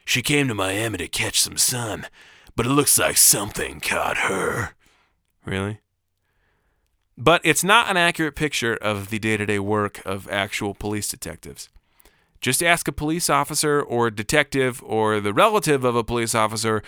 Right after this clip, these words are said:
or someone who knows a police officer or pretty much anyone else you can think of. The same is true of musicians. Are there musicians out there living this rock star life?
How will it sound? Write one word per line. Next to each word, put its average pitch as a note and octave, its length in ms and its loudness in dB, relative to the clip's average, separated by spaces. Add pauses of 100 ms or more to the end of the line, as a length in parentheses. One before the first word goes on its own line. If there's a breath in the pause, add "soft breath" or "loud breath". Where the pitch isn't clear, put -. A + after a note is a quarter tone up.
(280 loud breath)
or A#2 80 0
someone G3+ 280 4
who F3 100 4
knows C#4 320 4
a F#3 60 2
police F#3 360 2
officer D3+ 500 4
or D#3 200 4
pretty C#4 300 -2
much C#4+ 280 0
anyone G3 400 4
else E3+ 240 2
you E3 100 -4
can D3+ 120 -4
think B2+ 260 -4
of. - 260 -14 (720)
The B2+ 100 2
same F#3 360 4
is - 160 0
true D3 340 -2
of A#2+ 80 -2
musicians. A2 640 -2 (1120)
Are C3 120 4
there F3 160 2
musicians E3 460 2
out E3 180 6
there D#3+ 160 2
living B2+ 640 0
this A#2+ 220 0
rock A#2+ 280 2
star D3 260 2
life? C#3+ 400 0